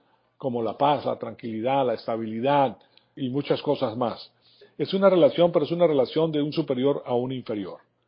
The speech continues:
Es la relación de un inferior a un superior, y el amor aquí no es un amor romántico.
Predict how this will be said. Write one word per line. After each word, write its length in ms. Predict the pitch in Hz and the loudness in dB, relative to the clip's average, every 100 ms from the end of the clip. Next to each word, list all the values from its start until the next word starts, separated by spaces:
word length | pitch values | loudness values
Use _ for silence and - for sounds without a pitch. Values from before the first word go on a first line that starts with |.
| _ _ _ _ _ - | _ _ _ _ _ 0
Es 200 | 156 170 | 2 6
la 120 | 214 | 6
relación 440 | 175 147 127 175 175 | 6 2 4 2 4
de 80 | |
un 100 | 170 | 2
inferior 640 | 190 175 147 151 190 208 - - | 2 2 4 8 8 6 -2 2
a 120 | 147 | 4
un 100 | 156 | 6
superior, 560 | 185 180 147 160 185 190 | 4 6 8 8 6 4
y 80 | |
el 100 | 156 | 4
amor 300 | 139 143 180 | 6 6 6
aquí 320 | 190 - 202 196 | 6 4 0 0
no 200 | 165 165 | 2 2
es 120 | 165 | 2
un 140 | 180 | 0
amor 400 | 170 160 175 170 - | 2 4 4 4 -4
romántico. 1080 | 160 180 165 170 190 196 - 143 - 110 | 2 4 4 4 2 0 0 -4 -4 -8